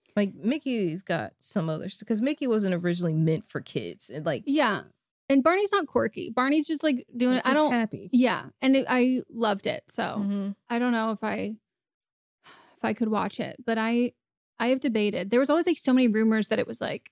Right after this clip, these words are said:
Speaker 2: that Barney was, like, a serial killer, like, all
Speaker 1: Yeah,
Speaker 2: of these
Speaker 1: they talk
Speaker 2: things.
Speaker 1: about all of that in the documentary.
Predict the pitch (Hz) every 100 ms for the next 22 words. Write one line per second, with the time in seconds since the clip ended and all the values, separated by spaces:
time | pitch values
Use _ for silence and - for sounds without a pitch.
0 | - 226 208 214 214 220 208 214 214 -
1 | - - - 320 262 247 214 262 - 247
2 | 247 269 320 277 240 220 233 254 262 240
3 | 220 202 196 202 185 180 180 180 175 170
4 | - 185 190 208 156 143